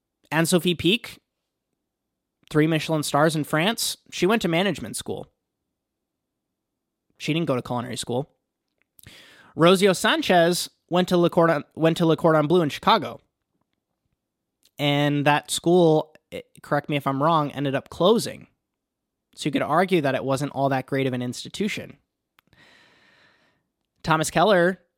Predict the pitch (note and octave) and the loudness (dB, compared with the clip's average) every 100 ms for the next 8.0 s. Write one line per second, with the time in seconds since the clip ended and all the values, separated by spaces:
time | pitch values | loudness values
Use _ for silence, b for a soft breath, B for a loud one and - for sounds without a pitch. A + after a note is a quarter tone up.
0 | _ C#3+ D#3 C#3 C#3 C3 C#3+ B2+ B2+ - | _ -8 -4 0 0 0 -2 -2 -2 -2
1 | B2+ C3 F3 _ _ _ _ _ _ D3 | -2 -2 -4 _ _ _ _ _ _ -2
2 | C#3+ C3+ C3 - C#3 D3 C3+ C#3 B2+ B2+ | 0 0 -4 -2 -4 -4 -4 -2 -2 0
3 | B2 B2+ A#2 D3 E3 B2 D#3+ - _ _ | -2 -2 -4 -4 -2 -2 -6 -10 _ _
4 | _ _ _ _ _ _ _ - D#3 D#3 | _ _ _ _ _ _ _ -4 2 4
5 | D#3 D3 F#3 E3+ D3+ D3 D3+ C#3 D3 C#3 | 4 4 2 2 2 2 2 0 0 -2
6 | C3 - D3 C3 C3+ C3+ - D#3 E3+ D#3 | -2 -2 -2 -2 -6 -8 -4 -4 -2 -4
7 | C#3 C#3+ C3+ B2 F3 D#3+ C3+ - D#3 | -4 -2 -2 -2 -2 0 0 0 -4